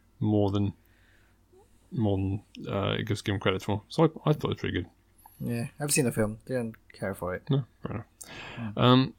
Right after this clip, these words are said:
Speaker 1: it's weird. So Jennifer Lawrence, yeah, she's absolutely huge around the time of Silver Linings Playbook and for the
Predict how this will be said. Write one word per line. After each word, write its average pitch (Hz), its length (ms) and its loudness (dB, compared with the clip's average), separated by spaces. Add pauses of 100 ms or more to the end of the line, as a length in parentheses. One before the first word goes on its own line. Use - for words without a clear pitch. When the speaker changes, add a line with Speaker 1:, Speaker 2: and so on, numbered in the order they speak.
(140)
Speaker 1:
it's 165 140 2
weird. 185 140 10 (140)
So 160 120 8
Jennifer 175 220 10
Lawrence, 131 120 8
yeah, 120 140 12
she's 123 240 6 (100)
absolutely 151 480 2
huge 117 880 4 (140)
around 117 260 6
the - 60 0
time 110 120 6
of 104 60 2
Silver 107 220 4
Linings 101 160 4
Playbook 101 320 2
and 101 200 2
for 104 120 2
the 101 100 2